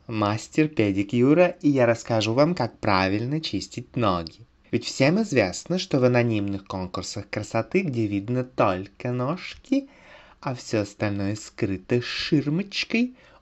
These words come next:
очень часто в женских номинациях побеждали именно ножки,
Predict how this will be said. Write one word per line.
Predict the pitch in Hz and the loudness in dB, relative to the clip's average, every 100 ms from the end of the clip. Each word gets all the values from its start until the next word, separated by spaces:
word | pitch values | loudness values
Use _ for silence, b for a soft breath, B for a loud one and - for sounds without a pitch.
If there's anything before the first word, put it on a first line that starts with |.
| - | -8
очень | 113 - 110 104 | -4 -2 -4 -4
часто | - 101 107 - - 196 | -6 -6 -8 -8 -4 0
в | |
женских | 131 107 76 - - - 107 - | 2 0 -2 -8 -16 -8 -6 -2
номинациях | 127 131 135 151 175 - 233 220 | -2 0 2 0 -2 0 0 0
побеждали | - 185 165 156 131 127 | -2 2 2 4 2 2
именно | 123 117 107 101 | 0 -2 -2 -2
ножки, | 95 92 90 - - 147 | -2 -2 -4 -8 -4 -2